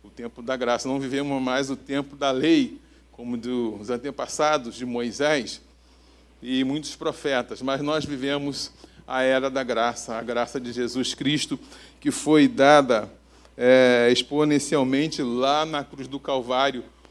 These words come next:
onde Cristo expôs seu corpo, que foi massacrado, que foi castigado,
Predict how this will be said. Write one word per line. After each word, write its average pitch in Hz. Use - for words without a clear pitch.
onde 127
Cristo 135
expôs 139
seu 143
corpo, 151
que -
foi 143
massacrado, 135
que 127
foi 135
castigado, 131